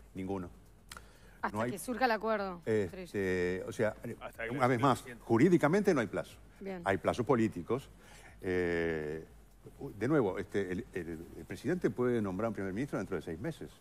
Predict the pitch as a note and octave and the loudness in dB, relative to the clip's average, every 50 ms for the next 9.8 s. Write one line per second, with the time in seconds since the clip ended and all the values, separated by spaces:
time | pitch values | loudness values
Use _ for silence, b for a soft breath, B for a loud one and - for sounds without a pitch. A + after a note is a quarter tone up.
0 | - - F2 E2+ D#2+ - F#2+ D#2 C#2 - - - F2 E2 G2 A2 F#2 - G2+ F#2+ | -12 -10 -8 -8 -8 -8 -10 -10 -10 -12 -8 -6 -4 0 0 0 0 0 -2 -2
1 | A2+ A2+ - G2+ E2+ - E2+ D#2 D2 - - E2+ - G#2+ A#2 C3+ D3+ F3+ F3 B | -2 -4 -6 -10 -12 -12 -14 -16 -16 -16 -16 -10 -4 -2 0 2 2 0 -2 B
2 | B B B B B - - E2+ F#2 E2 F#2 E2 - - A2+ A2+ A2+ A#2 B2 D3+ | B B B B B -6 -4 -2 -2 0 -2 -4 -2 0 0 2 2 4 4 2
3 | E3+ - - - G2 - G2+ F2+ F2 - C3 B2 - - G2+ G2 F#2+ F#2+ G2 F#2+ | 2 0 0 -2 -2 0 0 0 2 2 2 2 2 2 0 0 0 0 0 0
4 | F#2 G#2 A#2+ C#3+ F3 F#3 E3+ D#3 C3+ B2+ F3 F#3 E3 D3+ C3+ C3 C3+ D#3 E3+ - | 0 0 2 2 2 2 2 2 2 2 2 2 2 2 2 2 2 0 0 -2
5 | C#3+ C#3+ B2 A2+ - B2+ B2 A#2+ A2 G#2 G#2+ F#2+ - G#2 G2 E2+ - - - - | -2 -2 -2 2 2 2 2 2 0 0 -2 -2 0 -2 -2 -2 -2 -6 -12 -10
6 | F#2+ F2 E2+ D#2+ - C#2+ C#2+ C#2+ - - - - F2+ - - C#2 - - - - | -6 -6 -6 -4 -6 -6 -8 -8 -14 -12 -8 -8 -6 -6 -6 -8 -8 -14 -18 -18
7 | - - B B B B B B B B B B B B - G2+ F#2+ F#2 F2+ F2 | -20 -20 B B B B B B B B B B B B -2 0 2 4 4 4
8 | E2+ E2+ F2 F2 - - - A#2 A2 A2 G#2 G2+ G2 - G#2 G2+ G2 - - - | 4 2 0 -2 -4 -4 -2 0 2 4 4 2 2 4 2 2 2 2 2 2
9 | F#3+ G3+ F#3+ F3 D#3+ C#3 B2 G#2 A#2 B2 B2+ - C#3 A2+ G#2 | 4 4 6 6 6 6 6 4 4 2 2 2 0 -2 -4